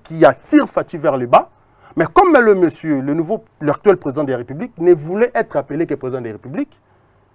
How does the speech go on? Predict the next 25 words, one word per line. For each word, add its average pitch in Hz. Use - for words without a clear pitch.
il 185
a 160
vendu 143
son 120
âme 220
pour 262
qu'il 156
soit 226
appelé 156
président 139
de 135
la 117
République. 156
Voilà, 196
il 196
est, 185
il 175
est 220
devenu. 226
Maintenant, 185
pour 196
se -
mettre 208
en 143
action, 240